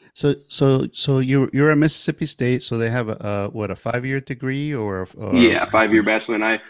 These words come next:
Speaker 2: I took some sweet time with that. I think from start to finish, I started in twenty twelve and finished up in twenty nineteen with a, a full year co-op in there. So I took a little bit of a victory lap, but made it eventually, and that's the important part.
Speaker 1: Were you a big, a football fan?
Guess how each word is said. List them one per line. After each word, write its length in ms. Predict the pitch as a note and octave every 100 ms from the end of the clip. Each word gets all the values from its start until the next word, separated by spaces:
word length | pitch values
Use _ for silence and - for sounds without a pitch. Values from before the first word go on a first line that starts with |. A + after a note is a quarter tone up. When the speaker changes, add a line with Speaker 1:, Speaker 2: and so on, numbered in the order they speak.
| - - _ C#3+
Speaker 2:
I 60 |
took 200 | C#3 D3+
some 160 | - A#2
sweet 260 | C#3 C3
time 220 | B2+ A#2+ B2
with 140 | B2
that. 260 | B2+ B2+ F2+
I 140 | A2
think 240 | A#2 G#2+
from 180 | A#2 G#2+
start 280 | - A#2 A2+
to 60 | G#2+
finish, 220 | A#2 G#2+
I 60 | G#2+
started 300 | B2+ A#2+ G#2+
in 60 |
twenty 260 | G2+ A#2 G#2+
twelve 380 | - A2 A2 G#2+
and 160 | G2+
finished 240 | A2 G#2+ -
up 160 | G#2+
in 60 | G#2
twenty 260 | - G#2 G#2
nineteen 520 | G#2 F#2 G#2+ G#2 G#2
with 140 | G2+ F#2+
a, 220 | F#2 F2+ -
a 60 | -
full 140 | G#2+
year 160 | G2+ G2
co-op 400 | - G#2 G2+ G#2
in 140 | G#2
there. 160 | G2+ G2+
So 160 | -
I 60 | G2
took 260 | G#2 F#2+ -
a 40 |
little 200 | G2+ F#2+
bit 100 | -
of 100 | G2
a 60 | F#2+
victory 360 | G2+ - G2
lap, 220 | G2+ G2+ - _ -
but 140 | F#2 _ _ _ - -
made 160 | B2
it 80 | A2+
eventually, 380 | G#2+ - - F2
and 80 | G2
that's 180 | - -
the 80 |
important 340 | F2 - - -
part. 260 | - - - - - - _ -
Speaker 1:
Were 140 | A2
you 160 | A#2+ B2
a 60 | G#2
big, 280 | A#2+ A#2+
a 40 | G2
football 380 | - B2+ C#3 B2+
fan? 360 | C3 B2+ B2+